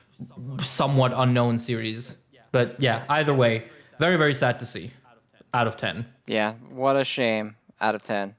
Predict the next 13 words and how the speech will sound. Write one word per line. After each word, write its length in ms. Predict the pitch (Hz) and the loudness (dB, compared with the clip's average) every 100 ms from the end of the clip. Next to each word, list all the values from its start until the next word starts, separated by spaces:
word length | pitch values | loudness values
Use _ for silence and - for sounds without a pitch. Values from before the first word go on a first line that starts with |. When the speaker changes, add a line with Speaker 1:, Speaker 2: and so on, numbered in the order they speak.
| _ _ _ _ _ _ _ _ _ | _ _ _ _ _ _ _ _ _
Speaker 2:
Uh, 720 | 113 107 107 107 107 107 104 - | 0 2 4 2 2 0 -2 0
all 60 | |
right, 200 | 131 90 | -2 -2
let's 160 | - 147 | -2 -2
see. 60 | 113 | -2
Speaker 1:
Yeah. 40 | 110 | 0
Speaker 2:
Next 280 | 170 - | 0 0
up 180 | 190 196 | -6 -4
is 140 | 135 131 | -8 -6
gonna 180 | 151 | -6
be 580 | 143 151 151 151 151 156 147 _ _ _ _ _ _ | -2 -2 0 0 0 -2 -4 _ _ _ _ _ _
Witch 260 | 320 262 - | -8 -6 0
Watch. 480 | 98 - - - | 0 0 -8 -14